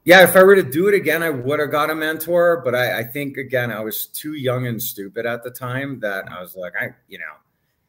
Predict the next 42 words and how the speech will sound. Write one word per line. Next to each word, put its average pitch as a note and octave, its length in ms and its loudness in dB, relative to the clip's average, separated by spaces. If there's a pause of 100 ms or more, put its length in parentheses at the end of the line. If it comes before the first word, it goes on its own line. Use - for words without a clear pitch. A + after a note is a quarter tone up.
(520)
I C#3+ 160 -12
know C#3 520 -10
what D3 140 -10
I'm D3+ 140 -16
doing. C#3 360 -10
I B2+ 60 -8
could F3 160 -18
figure D3+ 320 -8
it D3+ 60 -6
out D3+ 140 0
on D#3 60 -6
Google. D3+ 460 -2
There's C#3 240 -2
enough D#3+ 280 -2
information E3 520 -6
out D3 200 -6
there. C#3+ 220 -2
I C#3+ 40 -16
could C3 120 -10
read D3+ 300 -4
books. D3 460 0
I B2+ 80 -2
could, B2 500 -4
you C3+ 160 -2
know." A2+ 480 -4 (540)
Um, G2+ 720 -6 (360)
but, C#3 420 0 (160)
you C3+ 180 -4
know, G#2+ 380 -4 (200)
I B2 80 0
guess D#3+ 400 2
in D3 160 -4
any D3 240 0
journey, A#2 360 -2
you A2+ 100 -6
kinda C3+ 260 -4
learn A#2+ 380 -2
as G#2 180 -6
you G2+ 60 -12
go G#2+ 400 0
too, G#2 440 -4
right? F#2+ 420 -4